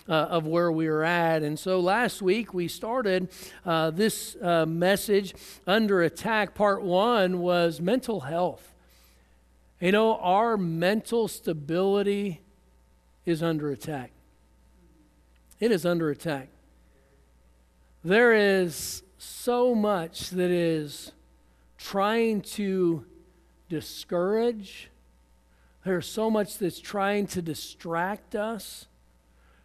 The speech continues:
from things that are vital and important to getting off track and all of these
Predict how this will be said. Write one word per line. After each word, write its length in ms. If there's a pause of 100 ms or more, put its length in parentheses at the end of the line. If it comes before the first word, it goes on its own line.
(200)
from 180
things 480
that 160
are 380
vital 760
and 160
important 1040 (880)
to 120
getting 280
off 300
track 760 (520)
and 120
all 340
of 140
these 240